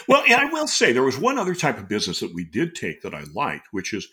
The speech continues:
we would sometimes take not well-paying small jobs to keep moving. Like if we had a slack time, it was good to be doing things. And so we'd take things that didn't make us any money, but it was worth it for the activity and the action. And I,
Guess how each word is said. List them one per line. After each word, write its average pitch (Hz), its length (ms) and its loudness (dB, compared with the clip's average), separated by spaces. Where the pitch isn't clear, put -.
we 185 160 0
would 202 240 2
sometimes 180 760 -4
take 92 260 -4
not 143 360 -4
well-paying 110 680 -2
small 104 500 -6
jobs 76 560 -10
to 147 160 -2
keep - 480 -6
moving. 110 640 -4
Like 110 180 0
if - 120 -10
we 180 120 -2
had 156 200 -2
a 95 60 -4
slack - 560 -6
time, 78 460 -12
it - 160 0
was 107 140 -4
good 135 480 0
to 117 100 -6
be 92 200 -6
doing 82 340 -6
things. 71 400 -16
And 92 140 -6
so 151 100 0
we'd 180 240 -6
take 131 240 -4
things 104 240 -4
that 73 140 -12
didn't 90 220 -6
make 85 200 -6
us - 140 -12
any 73 160 -16
money, 98 340 -10
but 104 320 -2
it 107 160 -6
was 92 220 -8
worth 135 320 -2
it 110 160 -4
for 98 400 -4
the 82 200 -4
activity 80 600 -8
and 71 80 -14
the 73 160 -16
action. - 480 -6
And 85 80 -8
I, 151 240 -4